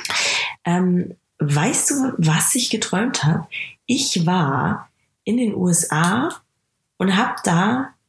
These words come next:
bei irgendwelchen reichen Leuten gewohnt.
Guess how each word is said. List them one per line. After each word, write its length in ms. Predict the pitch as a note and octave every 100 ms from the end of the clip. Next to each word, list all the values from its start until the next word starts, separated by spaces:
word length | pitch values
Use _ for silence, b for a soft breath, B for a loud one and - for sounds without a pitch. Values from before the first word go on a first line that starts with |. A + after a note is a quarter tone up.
| _
bei 180 | F3+ F#3
irgendwelchen 540 | F#3+ A3 C4+ A#3 A#3 A3+
reichen 800 | E3 D#3 A#3 - A3 G#3+ - -
Leuten 540 | D#3 D3 E3+ A#3+ E3+ C#3
gewohnt. 840 | C#3+ B2+ B2 C#3 G#3+ - -